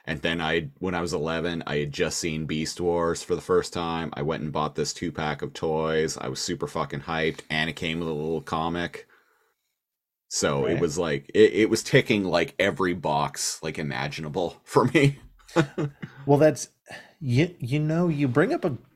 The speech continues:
Speaker 2: interesting point because it, it gives a voice to the figures that the, the kid that just bought this now has.
Speaker 1: Yeah.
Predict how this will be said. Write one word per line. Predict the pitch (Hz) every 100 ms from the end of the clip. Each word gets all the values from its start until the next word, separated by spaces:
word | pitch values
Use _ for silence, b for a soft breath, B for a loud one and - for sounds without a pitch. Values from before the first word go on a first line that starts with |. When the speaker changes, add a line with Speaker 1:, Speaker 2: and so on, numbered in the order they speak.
| -
Speaker 2:
interesting | 170 170 160 131 - 101
point | - - 185 131 101 -
because | - 117 - 123 120 107 104 - - _ _
it, | 147 135 -
it | 175 110
gives | 135 170 151
a |
voice | 127 98 107 104 143 165 -
to | -
the | 123
figures | - - 98 101 135 165 156 -
that | 123
the, | - - _ _ _ _ _ -
the | 117
kid | - 110
that | 110 117
just | 107 -
bought | 98 98 -
this | 151 170 - _ _ _ -
now | 139 135
has. | 151 170 214 - _ _ _ _ _ _
Speaker 1:
Yeah. | 104